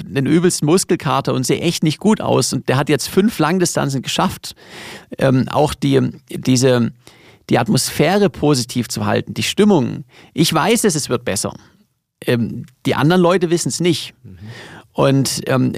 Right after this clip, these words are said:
Speaker 1: da trotzdem mit, äh, jeden Tag mit einem Strahlen im Gesicht, äh, irgendwie hinkommen und sagen, „Ja, ich mache heute wieder Langdistanz, mir tut zwar alles weh, aber, aber, aber, äh, in ein paar Tagen wird's besser.“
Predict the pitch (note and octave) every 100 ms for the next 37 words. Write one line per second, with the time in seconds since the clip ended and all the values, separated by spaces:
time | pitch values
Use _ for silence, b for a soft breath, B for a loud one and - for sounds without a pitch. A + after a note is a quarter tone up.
0 | F2+ B2+ D#3+ F#3 - E3 - D#3 D#3 D3+
1 | - - - G#2 B2+ C3 C#3+ E3+ F3+ D#3+
2 | E3+ - C#3 C#3+ E3 C3 C3 C3 C#3+ F#3
3 | F3 D3 E3+ F3 - - - - A#2+ A2+
4 | - D3+ C#3+ D3 E3+ F3 D3 D3+ F4+ E4+
5 | - E3+ D3+ C#3+ C#3+ D#3 G#3 A#3+ - E3
6 | D#3+ C3 C#3 - B2+ C#3 C3 D3 G#3+ D#3
7 | D#3 D#3 B B B B C3 C#3+ C#3 B
8 | B B2+ C3+ C3 - - B2 C3 - B2+
9 | C#3+ D#3 C#3 - C#3+ G3 F3+ - A3+ -